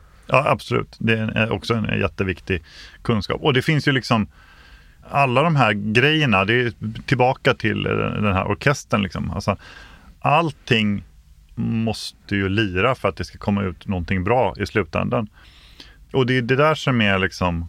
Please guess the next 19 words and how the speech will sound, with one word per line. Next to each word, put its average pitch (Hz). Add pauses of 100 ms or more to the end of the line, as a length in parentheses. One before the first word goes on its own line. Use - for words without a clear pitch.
(340)
konsten, 87 (100)
att - (600)
kunna 101 (180)
supportera 127
den 131
som 139
väljer 101
att, - (200)
om 107
jag 101
säger 101
så 95
här, 90
stanna 92
kvar 117
som 85
utvecklare, 101
utan 120
att 110